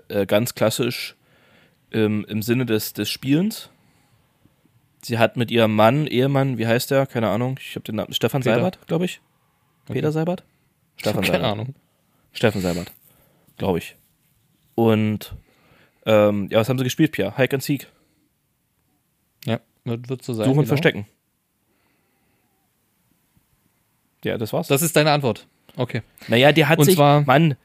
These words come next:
Speaker 1: die hat, die hat eine Fünfraumwohnung und hat natürlich so einen, so einen geheimen Panikraum, von dem nicht mal ihr Mann was weiß und da hat sie sich versteckt. So, hat natürlich aber vergessen, den Schlüssel mitzunehmen und ist dann nicht mehr rausgekommen.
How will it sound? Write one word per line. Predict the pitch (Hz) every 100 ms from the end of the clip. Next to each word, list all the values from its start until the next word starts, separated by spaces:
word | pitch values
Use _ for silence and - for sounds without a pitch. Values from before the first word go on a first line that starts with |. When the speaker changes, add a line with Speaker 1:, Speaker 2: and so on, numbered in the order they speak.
| -
Speaker 1:
die | 135
hat, | 151 -
die | 139
hat | 147
eine | 160
Fünfraumwohnung | - 185 220 - 127 123 123 131 156 170
und | 127
hat | 139 143
natürlich | - 160 165 -
so | 131
einen, | 131
so | 123
einen | 127
geheimen | 120 117 135
Panikraum, | - 120 160 - 90 92 -
von | 113 107
dem | 120 131
nicht | 156 -
mal | 160
ihr | 127
Mann | 123 143 143
was | 95 -
weiß | 98 127 -
und | 117
da | 117
hat | 135 -
sie | 127
sich | 120
versteckt. | 127 - 120 - - _ - - _
So, | - 110 110
hat | 143
natürlich | 139 156 143 127
aber | 123
vergessen, | 123 117 185 135
den | 113
Schlüssel | 117 196 175
mitzunehmen | 117 - 117 117 131
und | 127
ist | 110
dann | 143
nicht | 127
mehr | 139
rausgekommen. | 156 - - -